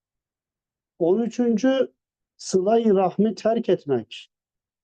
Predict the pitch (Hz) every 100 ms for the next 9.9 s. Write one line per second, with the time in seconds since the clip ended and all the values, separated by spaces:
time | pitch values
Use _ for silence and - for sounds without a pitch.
0 | - 220 277 240 202 170 151 135 127 214
1 | 277 - _ _ _ _ _ _ _ _
2 | _ _ _ _ _ _ _ _ _ _
3 | _ _ _ _ _ _ _ _ - 240
4 | 269 247 220 196 220 214 208 190 180 -
5 | - 165 165 180 170 165 180 190 226 208
6 | 165 151 147 139 160 226 349 _ _ _
7 | _ _ _ _ _ 190 202 175 156 147
8 | 143 143 139 208 262 - _ _ _ -
9 | 233 220 208 190 185 - 220 262